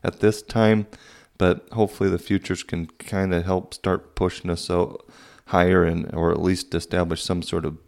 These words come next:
baseline here. Um, you know, we're already six, seven dollars off a lot of the lows on the cattle market, so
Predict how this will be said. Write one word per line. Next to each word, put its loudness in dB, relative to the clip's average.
baseline -2
here. 0
Um, -4
you -10
know, -2
we're 2
already 2
six, -2
seven 2
dollars 4
off 0
a -2
lot 0
of -4
the -6
lows 4
on -2
the -6
cattle 0
market, -4
so -4